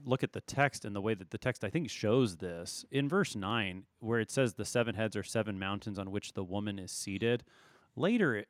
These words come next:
in the text, in verse fifteen, the angel also tells John that the waters you saw where the prostitute is seated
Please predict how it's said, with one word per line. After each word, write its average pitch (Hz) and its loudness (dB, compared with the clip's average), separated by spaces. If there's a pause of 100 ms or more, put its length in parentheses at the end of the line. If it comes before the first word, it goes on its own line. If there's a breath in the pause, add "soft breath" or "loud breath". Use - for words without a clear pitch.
(140)
in 104 -2
the 90 -6
text, - -4
in 98 -6
verse 98 -4
fifteen, 107 -2
the 101 -4
angel 117 0
also 107 2
tells 92 -4
John 92 -6
that 104 -4
the 104 -4
waters 117 0
you 92 -10
saw 87 -6
where 101 0
the 92 -4
prostitute 92 -4
is 90 -8
seated 87 -8